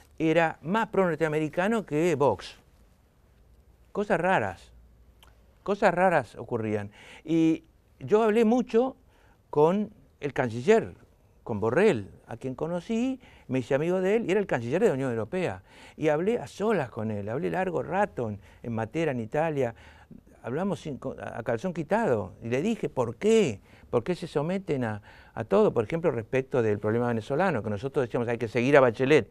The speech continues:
Es decir, sigamos al alto comisionado de las Naciones Unidas que nos dice si están violando o no están violando, ant-, para tener una posición más o menos racional, en lugar de tomar una posición ideológica. Y cuando nos dijo, "Están violando", allí fuimos.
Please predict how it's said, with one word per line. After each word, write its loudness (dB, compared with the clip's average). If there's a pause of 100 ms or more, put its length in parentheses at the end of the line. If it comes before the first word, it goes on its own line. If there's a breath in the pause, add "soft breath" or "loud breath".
(520 soft breath)
Es 4
decir, 2
sigamos 2
al 6
alto 4
comisionado 0
de 2
las 0
Naciones 0
Unidas 2 (300 loud breath)
que 6
nos 4
dice 2 (200 loud breath)
si -2
están 6
violando 6
o 0
no 2
están -2
violando, 2 (400 loud breath)
ant-, -2
para 4
tener 2
una 0
posición 0
más -2
o -2
menos -2
racional, -4 (340 soft breath)
en 0
lugar 6
de -16
tomar -2
una 0
posición -2
ideológica. -6 (600 soft breath)
Y -2
cuando 6
nos 6
dijo, 6
"Están 6
violando", 8
allí 2
fuimos. 0